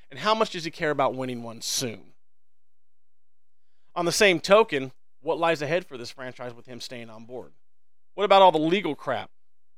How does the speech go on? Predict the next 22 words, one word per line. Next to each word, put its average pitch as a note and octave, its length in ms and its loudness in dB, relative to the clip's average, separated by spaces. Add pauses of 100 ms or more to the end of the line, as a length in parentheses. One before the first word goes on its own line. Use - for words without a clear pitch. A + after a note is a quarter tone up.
(120)
I C3+ 60 -10
don't C3 120 -6
see C3 140 -10
that C#3 180 -4
going B2 220 -6
away A2 260 -16
anytime G#2+ 400 -18
soon. A2+ 400 -18 (420)
Can D#3+ 120 2
he G#3 60 4
even G3+ 180 0
have F#3 160 2
a E3 80 8
relationship C#3 680 -2
with - 80 -16
the - 60 -20
city D#3 240 -4
of A2+ 80 -4
Anaheim D#3 480 -10
at F#3+ 100 -12
this G#3+ 160 -12
point? - 380 -12